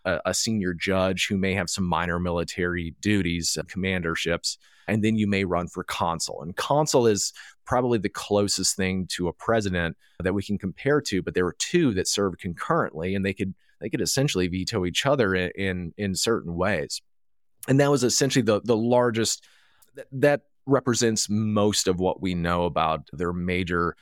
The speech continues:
political parties, as we may talk about, and their offices. Of course, there were a lot of municipal ones as well, but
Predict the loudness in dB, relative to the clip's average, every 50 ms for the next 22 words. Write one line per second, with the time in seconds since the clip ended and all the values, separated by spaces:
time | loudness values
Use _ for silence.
0 | _ _ _ _ 0 0 0 2 2 0 -2 -2 -2 0 0 2 2 2 0 0
1 | -2 -4 -4 -2 -2 -2 0 0 0 0 -2 0 0 0 0 0 -2 -2 0 0
2 | 0 0 -2 -2 -2 -2 0 0 0 0 0 0 0 0 0 0 -2 -2 -2 0
3 | 0 0 0 -2 -8 -2 0 0 0 0 -2 -4 -2 -2 -2 -2 -2 -4 -4 -6
4 | -8 -10 -10 -8 -6 -6 -6 -8 -6 -8 -6 -4 -4 -6 -6 -8 -10 -12 -10 -6
5 | -2 -2 0 0 0 -2 -2 -4 -8 -8